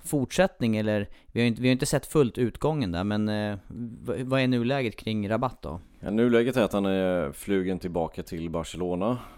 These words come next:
Speaker 2: eh, för ytterligare, kanske till och med någon operation till, men att han har brutit då lårbenet på tre ställen och sen även då vadbenet och skenbenet. Eh, så att det kommer ta ett tag innan han kommer komma tillbaka. Eh, hur länge, det är inte fastställt än, men,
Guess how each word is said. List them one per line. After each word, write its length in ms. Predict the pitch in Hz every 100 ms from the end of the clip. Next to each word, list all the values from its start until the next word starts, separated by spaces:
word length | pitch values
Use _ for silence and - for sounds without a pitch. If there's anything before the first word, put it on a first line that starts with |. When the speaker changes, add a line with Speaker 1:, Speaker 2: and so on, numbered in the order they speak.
| -
Speaker 2:
eh, 360 | 90 90 87
för 120 | 82 80
ytterligare, 600 | 80 82 85 82 82 80
kanske 440 | - 98 98 -
till 160 | 82 87
och 60 |
med 140 | 85 82
någon 160 | 80
operation 520 | 82 - 80 - 82 85
till, 200 | 80 78
men 160 | 85
att 140 | 90 98
han 100 | 90
har 60 |
brutit 440 | 85 92 - 90 -
då 300 | 80 78 76 -
lårbenet 760 | 80 87 90 80 76 65 78 -
på 80 |
tre 240 | - 78 73
ställen 420 | - 76 64 64
och 60 | 76
sen 180 | 73
även 240 | 73 69 69
då 100 | 85
vadbenet 720 | 76 71 76 - 55 53 -
och 80 | -
skenbenet. 800 | 87 78 73 64 50 - - -
Eh, 60 | - - - -
så 140 | - 76
att 100 | -
det 80 |
kommer 240 | - 104 107
ta 220 | - 78
ett 80 | -
tag 240 | 80 78
innan 220 | 85 76
han 140 | 78 76
kommer 200 | 73 78
komma 200 | 76 73
tillbaka. 460 | - - - 78 76 - - _ _ _
Eh, 360 | - 85 78 73
hur 240 | 80 95
länge, 320 | 95 92 82
det 80 | 82
är 60 | 87
inte 160 | 85
fastställt 460 | 76 78 - 64 -
än, 180 | 73 76
men, 220 | 78